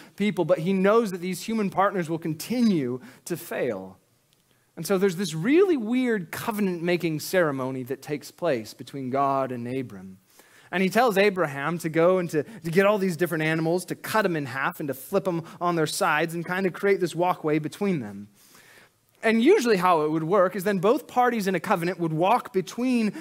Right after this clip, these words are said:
these animals saying, "I swear on my life to uphold my end of the deal, and if I don't,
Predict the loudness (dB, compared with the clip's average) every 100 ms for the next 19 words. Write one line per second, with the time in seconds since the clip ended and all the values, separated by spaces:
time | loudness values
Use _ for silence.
0 | -2 0 2 2 0 -2 -2 -2 -2 0
1 | -2 -2 -2 2 4 2 0 0 0 0
2 | 2 0 0 -2 -2 -2 -2 -4 -2 -2
3 | 0 0 0 -2 -4 2 2 2 0 0
4 | 0 2 2 0